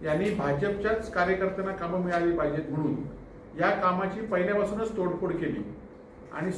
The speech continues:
शेवट ह्याचा आपटेंच्या शिल्पकला यांच्यापर्यंत गेलेला आहे. खरं तर हे काम सुशोभीकरणाचं काम हे एकाच ठेकेदाराला, नोंदणीकृत ठेकेदाराला, त्याला एक्सपिरियन्स असलेल्या ठेकेदाराला मिळालं पाहिजे होतं,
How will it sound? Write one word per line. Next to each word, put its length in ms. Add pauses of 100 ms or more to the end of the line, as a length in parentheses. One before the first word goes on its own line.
(380)
शेवट 240
ह्याचा 540 (340)
आपटेंच्या 800 (1300)
शिल्पकला 480
यांच्यापर्यंत 480 (420)
गेलेला 240
आहे. 200 (960)
खरं 220
तर 160
हे 280
काम 260
सुशोभीकरणाचं 960
काम 340 (200)
हे 80
एकाच 540
ठेकेदाराला, 800 (760)
नोंदणीकृत 460
ठेकेदाराला, 640
त्याला 160
एक्सपिरियन्स 380
असलेल्या 220
ठेकेदाराला 380
मिळालं 280
पाहिजे 180
होतं, 220